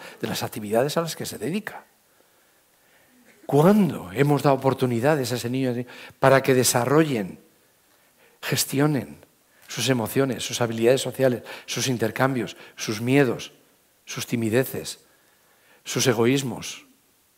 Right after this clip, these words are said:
sus actitudes? Ese es clave en el proceso del desarrollo de esos sistemas de comprensión y actuación. Y por último, evaluación y reformulación.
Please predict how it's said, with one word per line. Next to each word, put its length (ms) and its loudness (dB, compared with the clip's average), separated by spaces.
sus 100 -16
actitudes? 480 -8
Ese 280 2
es 120 0
clave 420 0
en 100 -6
el 80 -6
proceso 640 -6
del 260 4
desarrollo 580 0
de 160 0
esos 180 0
sistemas 380 -2
de 80 -2
comprensión 420 -8
y 40 -10
actuación. 460 -16
Y 80 4
por 160 6
último, 460 6
evaluación 540 4
y 60 0
reformulación. 720 -6